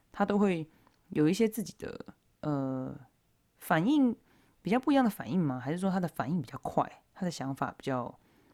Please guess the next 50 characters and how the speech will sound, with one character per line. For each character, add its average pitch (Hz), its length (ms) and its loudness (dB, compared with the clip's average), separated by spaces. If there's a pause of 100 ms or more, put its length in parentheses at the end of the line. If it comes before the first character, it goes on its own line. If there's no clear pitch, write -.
(240)
呃， 117 580 -8
脑 147 320 2
筋 254 240 2
动 247 140 4
得 147 80 4
比 120 40 -4
较 127 120 -2
快， 113 320 -4
脑 - 160 -8
筋 131 120 -2
动 127 120 -4
得 120 60 -8
比 - 60 -16
较 - 120 -8
快。 - 240 -10
幽 220 120 -2
默 262 340 2
哦， - 260 -8
我， 147 200 -4 (600)
我 247 120 0
想 190 200 2
一 156 40 0
下 165 220 0
耶， 127 200 -6
我 160 60 -4
好 147 140 -2
像 175 100 2
也 170 80 4
不 135 120 0
是 135 100 0
一 139 100 2
个 127 160 -2 (1160)
多 135 180 0
幽 147 140 2
默 151 200 0
的 - 120 -6
人。 - 180 -12
但 339 160 2
是 359 80 2
幽 320 160 4
默 320 180 6
跟 269 160 4
开 277 160 0
玩 202 200 4
笑 202 260 4
一 147 140 0
样 165 120 0
吗？ 120 280 -6 (1900)
幽 277 140 2
默 294 320 2